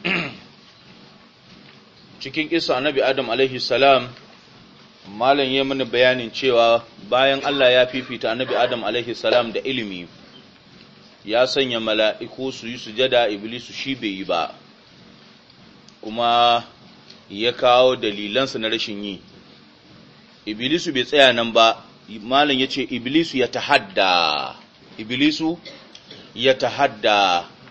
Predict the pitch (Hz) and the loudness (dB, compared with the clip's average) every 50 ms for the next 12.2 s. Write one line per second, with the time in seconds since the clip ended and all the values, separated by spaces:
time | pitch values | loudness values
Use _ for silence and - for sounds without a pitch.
0 | - - _ - - - 131 127 123 131 143 165 175 160 - - - 127 135 143 | -20 -20 _ -20 -14 -10 -8 -6 -4 -2 0 2 0 0 -2 -8 -6 -2 -2 0
1 | 147 143 135 123 - - 113 117 117 117 113 117 113 104 117 120 127 127 127 131 | 2 2 0 0 -2 -2 -2 0 0 0 -2 -6 -6 -4 -4 -4 -4 -4 -6 -6
2 | 117 120 120 120 104 98 - - 117 107 - 101 85 - - 113 101 101 101 101 | -6 -6 -6 -6 -8 -10 -12 -14 -12 -10 -8 -8 -8 -8 -10 -12 -12 -12 -12 -12
3 | 95 90 87 87 82 85 87 90 87 85 - - - - - - - - - - | -12 -14 -14 -14 -12 -12 -12 -12 -12 -16 -18 -20 -20 -20 -20 -20 -20 -20 -20 -20
4 | - - - - - - - - - - - - - - - - 139 151 151 135 | -20 -20 -20 -20 -20 -20 -20 -20 -20 -20 -20 -20 -20 -12 -6 -6 -2 2 4 4
5 | 120 107 - - 123 120 120 110 98 82 76 76 - - - - - - - - | 4 2 0 0 0 0 2 0 -2 -8 -10 -18 -20 -20 -20 -20 -20 -20 -20 -18
6 | - - - - - - - - - - - - - - - - - - - - | -18 -18 -18 -20 -20 -20 -20 -20 -20 -20 -20 -20 -20 -20 -20 -20 -20 -20 -20 -20
7 | - - - - - - - - - - - - - - - - - - - - | -20 -20 -20 -20 -20 -20 -20 -20 -20 -20 -20 -20 -20 -20 -20 -20 -20 -20 -20 -18
8 | - 113 120 131 139 143 151 170 185 190 190 185 180 165 - 175 175 170 175 156 | -8 0 2 2 2 4 4 6 8 8 8 8 8 6 6 6 4 4 4 0
9 | - 139 - - 139 139 - - - 143 131 127 139 147 170 185 180 180 - 151 | -2 -2 -6 -6 -8 -10 -8 -4 -4 -2 -2 -2 -2 -2 -2 -2 -2 -4 -6 -6
10 | 131 139 151 147 - - 139 131 127 - - 127 123 120 104 92 - - - - | -4 -4 -4 -4 -4 -6 -6 -6 -6 -6 -4 -2 -2 -2 -2 -4 -10 -18 -20 -20
11 | - - 110 113 120 127 135 135 139 139 143 160 175 185 180 175 165 147 127 - | -18 -12 -10 -4 0 4 4 4 4 2 2 4 6 6 6 6 6 4 2 2
12 | 165 165 160 165 | 2 2 4 2